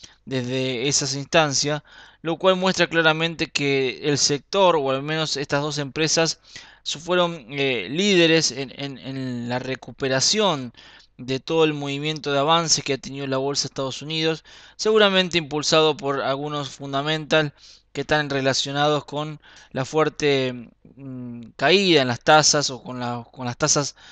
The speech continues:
tan bajas que ha mantenido, eh, el, el, el, a Estados Unidos en el último, en los últimos, eh, años, eh, a la fecha, ¿no?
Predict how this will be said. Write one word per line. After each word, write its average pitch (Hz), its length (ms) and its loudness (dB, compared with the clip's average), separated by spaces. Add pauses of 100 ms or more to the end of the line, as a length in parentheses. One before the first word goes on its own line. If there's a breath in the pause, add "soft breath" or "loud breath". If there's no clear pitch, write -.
(200 loud breath)
tan 151 260 2
bajas 156 480 4 (360 soft breath)
que 139 120 0
ha 151 80 2
mantenido, 143 800 -2 (160)
eh, 120 380 -6 (420)
el, 120 320 -8
el, 113 460 -14
el, 117 160 -10
a 110 160 -8
Estados 151 340 -2
Unidos 147 380 -4
en 127 180 -12
el 127 200 -10
último, 135 600 -10
en 131 80 -14
los 123 140 -10
últimos, 143 460 -10 (440 loud breath)
eh, 127 240 -2
años, 143 720 -2
eh, 120 460 -6 (320)
a 123 120 -6
la 127 100 -2
fecha, 117 400 -6
¿no? 127 260 -12